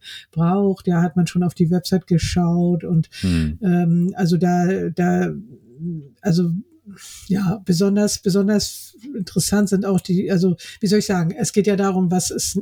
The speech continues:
Speaker 1: was ist gut, was ist nicht so gut. Also in Kürze das Wichtigste so und,
Speaker 2: Mhm.
Speaker 1: ähm, manchmal kriegt man auch eine Wartezeit angesagt,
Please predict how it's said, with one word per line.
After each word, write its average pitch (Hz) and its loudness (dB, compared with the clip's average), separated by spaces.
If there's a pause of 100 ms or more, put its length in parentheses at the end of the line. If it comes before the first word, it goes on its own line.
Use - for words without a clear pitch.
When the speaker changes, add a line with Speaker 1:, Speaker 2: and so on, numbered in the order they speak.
Speaker 1:
was 202 0
ist - -2
gut, 208 0
was 170 2
ist 160 0
nicht 196 2
so 175 2
gut. 156 2
Also 180 0 (640)
in 180 2
Kürze 240 0
das 190 0
Wichtigste 170 0
so 165 2
und, 180 0
Speaker 2:
Mhm. 202 0
Speaker 1:
ähm, 175 2
manchmal 196 2 (100)
kriegt - 0
man 196 2
auch 190 2
eine 175 2
Wartezeit 226 0
angesagt, 233 -2